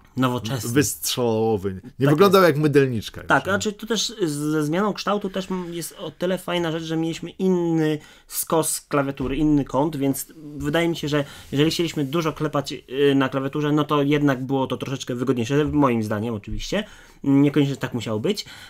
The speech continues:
Speaker 1: Y, y, zmiany wewnątrz, ale o tym zaraz chcieliśmy, chciałem powiedzieć, bo no i oczywiście trzecia wersja. W międzyczasie jeszcze wyszło kilka wersji pośrednich, na przykład Commodore sześćdziesiąt cztery wersja dla A L D, czyli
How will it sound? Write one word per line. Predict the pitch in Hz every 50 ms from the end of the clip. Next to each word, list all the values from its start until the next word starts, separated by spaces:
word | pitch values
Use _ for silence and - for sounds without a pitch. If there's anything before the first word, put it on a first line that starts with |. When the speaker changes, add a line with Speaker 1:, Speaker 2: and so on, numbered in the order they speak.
| - _ -
Speaker 1:
Y, | - 156 151 147 147 147 147 147 - - 165
y, | 160 160 151
zmiany | 139 135 156 180 202 208 196 180
wewnątrz, | 170 156 127 135 160 - 160
ale | 160 160
o | 160 156
tym | 151 160 151 143 147 147
zaraz | 143 139 139 131 - -
chcieliśmy, | - - 139 131 - - 127 127 131 139
chciałem | - - 147 139 127
powiedzieć, | 127 123 135 151 160 185 165 151
bo | 139 123 131 139 143 143 147 143 - - - - -
no | 170 185
i | 202
oczywiście | 196 202 185 196
trzecia | 185 - 185 185 170 147
wersja. | 156 165 160 - 208 185 - - - -
W | -
międzyczasie | 180 185 185 208 220 - 220
jeszcze | 196 -
wyszło | 185 190 196 - 190
kilka | 190 - 214 208 - 196 170
wersji | 175 190 185 - 185
pośrednich, | - 165 - 214 226 190 147 113 123
na | 131 117
przykład | - 143 131 - - - - - - -
Commodore | - 165 170 160 165 156 147
sześćdziesiąt | - 165 156 151 147 147 143
cztery | - 156 143 139
wersja | 135 147 147 143 - 143 139 131 107 120
dla | 123 139 147 -
A | 151 143 135 135
L | 123 117 113
D, | 120 139 165 -
czyli | - - 127 127 127